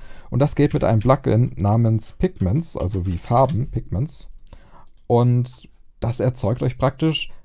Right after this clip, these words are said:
die Hintergrundfarbe hinter euren Hexadezimalcodes entsprechend des Hexadezimalcodes. Und ich persönlich finde das echt super. Es hat auch viele, viele Downloads. Wenn ich das Ganze jetzt installiere, ähm, und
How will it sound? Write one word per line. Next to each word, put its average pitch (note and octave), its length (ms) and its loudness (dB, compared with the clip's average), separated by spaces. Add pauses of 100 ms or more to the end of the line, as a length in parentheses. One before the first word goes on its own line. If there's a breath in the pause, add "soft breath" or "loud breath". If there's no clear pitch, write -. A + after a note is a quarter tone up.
(260 soft breath)
die G#2 200 2
Hintergrundfarbe A#2+ 840 2
hinter C3 340 4
euren A2+ 300 4
Hexadezimalcodes A2+ 1080 0 (240 loud breath)
entsprechend B2 600 -2
des F2+ 100 -2
Hexadezimalcodes. E2+ 1080 -4 (560 soft breath)
Und G#2+ 320 2
ich A2 120 -4
persönlich B2+ 440 4
finde A#2+ 180 4
das - 180 2
echt - 200 -6
super. F3 200 0
Es B2 120 2
hat A2 80 2
auch A2 360 2
viele, A#2+ 300 2
viele G#2 240 0
Downloads. C3+ 540 2 (440 soft breath)
Wenn A2+ 100 0
ich G#2+ 60 2
das A2+ 120 0
Ganze A2 300 2
jetzt G2+ 160 0
installiere, C#3+ 720 2 (840)
ähm, G#2+ 500 4
und F#2 600 -2